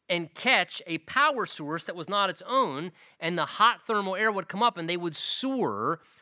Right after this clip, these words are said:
on that thermal air to keep themselves afloat. All they were doing was making themselves available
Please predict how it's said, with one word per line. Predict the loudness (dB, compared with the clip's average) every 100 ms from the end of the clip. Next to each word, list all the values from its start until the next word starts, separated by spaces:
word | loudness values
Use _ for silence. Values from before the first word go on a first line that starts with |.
| _
on | -2 2 2 0
that | -2 -2
thermal | -2 0 2 0 0
air | 2 4 2 0
to | -4 -14
keep | -12 -10
themselves | -6 -6 -4 -4 -4
afloat. | -4 -2 -2
All | 2 0
they | 0
were | -2 -4
doing | -2 -2 0
was | 0 -2
making | -2 0 0 -2 -2
themselves | -2 -2 0 0 0
available | -4 0 0 0 -2 -2 -2 -2